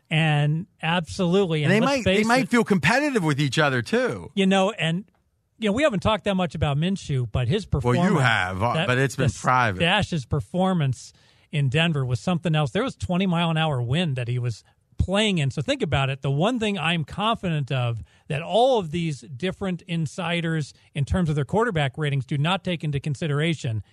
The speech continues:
Speaker 1: it's the weather, and the weather was bad in Denver.
Speaker 2: So what you're saying is, for example, if you're playing, uh, oftentimes in bad weather, you've gotta account for that.
Speaker 1: Yes.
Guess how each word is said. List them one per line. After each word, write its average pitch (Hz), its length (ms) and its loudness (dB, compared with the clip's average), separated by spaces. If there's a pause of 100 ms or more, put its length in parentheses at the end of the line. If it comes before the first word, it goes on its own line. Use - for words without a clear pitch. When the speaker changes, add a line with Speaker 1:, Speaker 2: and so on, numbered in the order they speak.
(160)
Speaker 1:
it's 147 220 -6
the 139 180 -2
weather, 135 400 2
and 117 100 0
the 120 80 0
weather 135 280 0
was 127 240 0
bad 120 640 0 (220)
in 123 200 0
Denver. 123 420 0 (760)
Speaker 2:
So - 160 -6
what 175 160 2
you're 165 80 2
saying 170 280 2
is, 147 120 0
for 151 160 -2
example, 131 460 0
if 110 120 -2
you're 123 140 2
playing, 135 480 2 (260)
uh, 104 520 -6 (360)
oftentimes 127 800 2
in 110 80 0
bad 113 260 2
weather, 104 540 0
you've 104 220 -2
gotta 104 160 2
account 95 340 -2
for - 140 -8
that. 82 340 -8 (140)
Speaker 1:
Yes. 123 680 -2